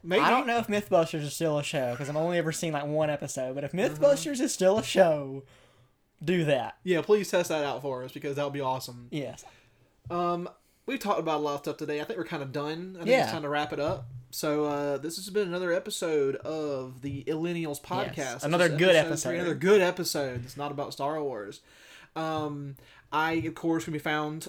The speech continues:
Speaker 1: uh, on Twitter at, uh, at M C Surf, um, S E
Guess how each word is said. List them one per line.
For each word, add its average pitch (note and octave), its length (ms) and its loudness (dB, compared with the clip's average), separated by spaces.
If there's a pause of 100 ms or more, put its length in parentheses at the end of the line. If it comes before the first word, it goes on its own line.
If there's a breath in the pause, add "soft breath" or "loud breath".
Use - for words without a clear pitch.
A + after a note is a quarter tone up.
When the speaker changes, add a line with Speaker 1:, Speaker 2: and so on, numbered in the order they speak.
Speaker 1:
uh, D3+ 300 -4
on D3 220 -10
Twitter F3+ 360 -2
at, C#3+ 260 -4
uh, C#3 300 -4
at - 380 -6 (100)
M E3 280 -4
C E3 480 -2
Surf, F3 680 -4 (100)
um, C#3 440 -6
S D3 340 -6
E D3+ 220 -8